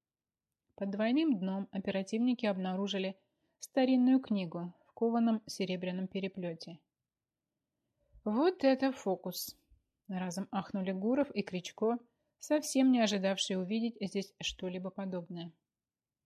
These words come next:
"Вот теперь пусть говорят, что Бога нет",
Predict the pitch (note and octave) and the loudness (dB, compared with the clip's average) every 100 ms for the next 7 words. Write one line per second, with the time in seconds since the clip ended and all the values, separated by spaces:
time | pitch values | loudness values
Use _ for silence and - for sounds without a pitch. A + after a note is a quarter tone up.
0 | _ _ _ _ _ G3+ G3+ G3 A3 A3 | _ _ _ _ _ -6 -4 -4 0 0
1 | G#3 A3 G#3+ A#3+ B3 G3 E3+ - F#3+ F3+ | 0 -2 2 2 2 0 -4 -8 -6 -6
2 | F3 F3+ F3 | -4 -6 -6